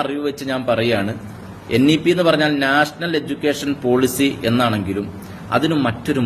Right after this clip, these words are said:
മുഖമുണ്ട് പ്രിയമുള്ളവരെ. എന്താണെന്നറിയോ? ഒരുപാട് ഒളി അജണ്ടകൾ, ഒരുപാട് ഒളി അജണ്ടകൾ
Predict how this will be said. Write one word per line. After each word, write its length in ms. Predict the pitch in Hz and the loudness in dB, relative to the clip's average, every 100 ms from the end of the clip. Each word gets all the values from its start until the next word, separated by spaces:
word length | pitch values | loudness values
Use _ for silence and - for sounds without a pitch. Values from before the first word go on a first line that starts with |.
| 104 | 2
മുഖമുണ്ട് 420 | 101 127 113 98 | 2 2 2 0
പ്രിയമുള്ളവരെ. 520 | 95 92 90 85 82 80 - - - 104 | -2 -2 -2 -4 -4 -8 -10 -14 -8 0
എന്താണെന്നറിയോ? 520 | 110 127 104 87 82 - - - - - - - - | 2 4 2 -2 -6 -10 -12 -14 -14 -16 -16 -10 -2
ഒരുപാട് 600 | 117 143 151 151 151 151 147 123 | 2 4 4 6 4 4 4 2
ഒളി 220 | 123 139 143 | 2 2 2
അജണ്ടകൾ, 580 | 139 139 131 120 98 110 - - - - - | 0 0 2 2 2 0 -2 -8 -12 -12 -2
ഒരുപാട് 640 | 117 131 143 147 151 156 151 147 | 2 2 4 4 4 4 2 2
ഒളി 200 | 127 131 156 | 2 2 4
അജണ്ടകൾ 460 | 147 139 123 110 | 2 0 0 -2